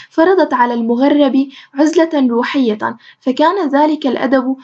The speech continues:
زفرة معذب باحث عن الخلاص والسعادة المفقودة، لا يجد ما تطيب له النفس إلا في رحاب بلاده،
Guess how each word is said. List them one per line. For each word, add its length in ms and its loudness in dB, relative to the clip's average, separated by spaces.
زفرة 500 0
معذب 560 0
باحث 640 -2
عن 320 0
الخلاص 520 0
والسعادة 800 -2
المفقودة، 720 -2
لا 260 2
يجد 240 0
ما 200 2
تطيب 400 0
له 200 2
النفس 460 -4
إلا 360 2
في 220 -4
رحاب 380 -2
بلاده، 680 0